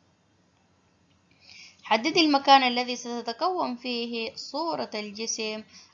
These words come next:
أمام المرآة أم خلف المرآة؟ طالما أن المرآة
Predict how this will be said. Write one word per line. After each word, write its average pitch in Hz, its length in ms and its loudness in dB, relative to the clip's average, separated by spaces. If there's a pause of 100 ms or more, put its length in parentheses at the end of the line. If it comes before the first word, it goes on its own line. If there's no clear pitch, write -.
(100)
أمام 330 360 0
المرآة 226 800 0 (140)
أم 185 140 -6
خلف 202 320 -10
المرآة؟ 247 600 -6 (1500)
طالما 196 400 -6
أن 214 140 -8
المرآة 226 520 4